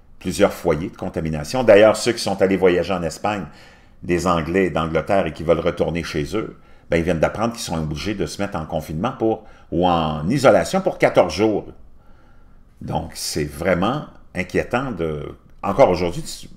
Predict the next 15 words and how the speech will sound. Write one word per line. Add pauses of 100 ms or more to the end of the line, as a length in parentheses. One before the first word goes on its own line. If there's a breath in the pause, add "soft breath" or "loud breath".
(120)
penser
à
voyager. (1040 loud breath)
On
est
loin
d'être
sorti
de
l'auberge. (880)
Il
y
en
a
qui